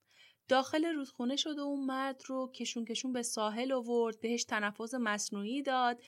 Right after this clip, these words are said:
پزشک آورد بالای سرش. هنوز حال این غریق نجات جا نیومده بود که شنید دو نفر دیگه هم در حال غرق شدنن و کمک می‌خوان.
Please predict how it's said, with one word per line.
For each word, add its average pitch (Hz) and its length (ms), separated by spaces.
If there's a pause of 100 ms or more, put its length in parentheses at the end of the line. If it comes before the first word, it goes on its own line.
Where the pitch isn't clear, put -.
پزشک 233 500
آورد 294 300
بالای 254 340
سرش. 233 640
هنوز 269 500
حال 269 260
این 277 240
غریق 208 420
نجات 208 500 (160)
جا 240 240
نیومده 233 600
بود 196 420
که 247 120
شنید 285 460
دو 311 160
نفر 302 280
دیگه 269 220
هم 277 140
در 233 200
حال 254 260
غرق 226 280
شدنن 294 580
و 277 280
کمک 202 420
می‌خوان. - 320